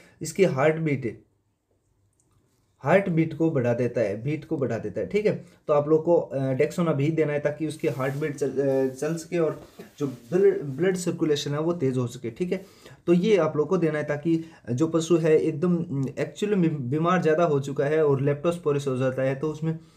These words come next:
हार्ट बीट की तकलीफ आती है, उसकी वजह से ही वो क्या होता है, अ, मरने की कगार पे आ जाता है। तो डेक्सोना लगाने से अंतिम जो ये इंजेक्शन है वो डेक्सोना, अ, जो इंजेक्शन है उस इंजेक्शन को अंतिम जो,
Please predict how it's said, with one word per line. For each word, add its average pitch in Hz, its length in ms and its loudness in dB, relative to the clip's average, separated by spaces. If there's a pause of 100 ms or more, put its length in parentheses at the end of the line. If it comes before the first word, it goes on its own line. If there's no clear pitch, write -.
(220)
हार्ट 156 240 2
बीट 147 240 -2
की 175 80 0
तकलीफ 147 340 -2
आती 139 200 0
है, 143 60 2
उसकी 139 240 -2
वजह 139 200 0
से 143 140 -4
ही 151 100 -2
वो 151 140 -4
क्या 143 140 0
होता 127 180 0
है, 156 80 2
अ, 127 1200 -2
मरने 139 320 2
की 175 120 -4
कगार 143 340 2
पे 135 100 0
आ 131 40 2
जाता 127 240 -2
है। 139 60 -4
तो 160 140 0
डेक्सोना 143 520 0
लगाने 139 300 0
से 143 180 -2
अंतिम 151 460 -2
जो 175 200 2 (360)
ये 196 140 4
इंजेक्शन 175 400 2
है 180 100 2
वो 175 100 4
डेक्सोना, 165 440 2
अ, 135 300 -2
जो 151 160 0
इंजेक्शन 156 360 -4
है 151 200 -2
उस 156 200 -6
इंजेक्शन 151 380 -2
को 147 160 -2
अंतिम 151 420 0
जो, 160 300 0